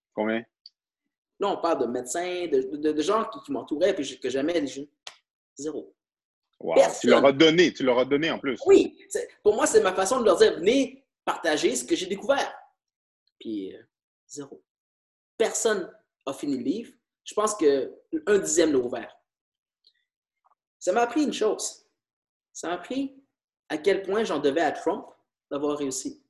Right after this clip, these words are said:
Speaker 2: Parce qu'on m'aurait donné ce livre, que je l'ai payé trente piastres, ou que je l'ai ach-, je l'ai eu gratuitement, je l'aurais jamais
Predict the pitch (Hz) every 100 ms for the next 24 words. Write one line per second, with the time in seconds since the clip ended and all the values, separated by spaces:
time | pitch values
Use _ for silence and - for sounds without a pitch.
0 | _ _ _ - 160 - 156 160 214 247
1 | 269 269 160 233 285 - _ _ _ _
2 | _ _ _ - 160 196 254 254 240 220
3 | 247 214 - - _ _ _ _ _ _
4 | _ _ _ - - 190 220 240 233 -
5 | - 160 160 156 160 156 - 151 165 160
6 | 165 165 - - - 151 170 180 160 143
7 | - 185 233 160 160 170 185 208 208